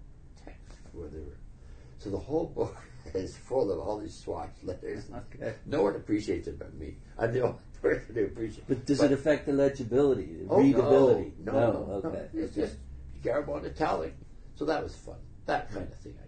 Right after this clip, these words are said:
Speaker 1: did, you know.
Speaker 2: We've talked about series,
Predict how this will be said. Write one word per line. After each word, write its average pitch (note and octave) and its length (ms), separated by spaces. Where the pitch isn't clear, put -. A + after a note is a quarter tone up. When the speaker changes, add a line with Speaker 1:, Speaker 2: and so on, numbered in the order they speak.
Speaker 1:
did, - 140
you - 80
know. - 380
Speaker 2:
We've B2 160
talked D#3 260
about A2+ 300
series, - 920